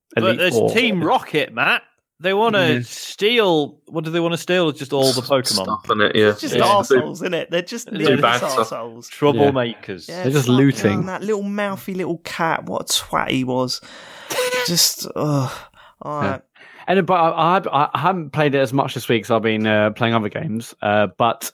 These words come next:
Speaker 2: uh, I played a bit on the weekend, and, uh, I'm, I'm definitely gonna keep playing it.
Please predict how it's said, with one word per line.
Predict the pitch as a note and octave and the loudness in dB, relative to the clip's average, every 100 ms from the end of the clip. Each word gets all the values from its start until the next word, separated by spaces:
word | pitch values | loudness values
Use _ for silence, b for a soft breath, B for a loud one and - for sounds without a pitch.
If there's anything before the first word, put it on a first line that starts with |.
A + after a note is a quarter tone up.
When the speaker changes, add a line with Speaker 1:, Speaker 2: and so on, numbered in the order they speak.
| - | -2
Speaker 2:
uh, | A#2+ A2+ - | 0 2 0
I | |
played | D#3 C3+ | 0 0
a | |
bit | A#2 | 0
on | B2 | 0
the | |
weekend, | E3+ D#3+ F3 E3 - | 0 0 0 0 0
and, | - A#2+ A#2 A2+ A#2 | 0 2 2 0 0
uh, | A2+ A2+ A2 | 2 2 2
I'm, | A2+ A#2 A#2 | 0 0 -2
I'm | A#2 | 0
definitely | B2 B2 A2+ | 0 0 0
gonna | A2 | -2
keep | - C#3 C3 - | -2 -2 -2 0
playing | A2 G2+ G#2+ | 0 2 2
it. | B2 | -2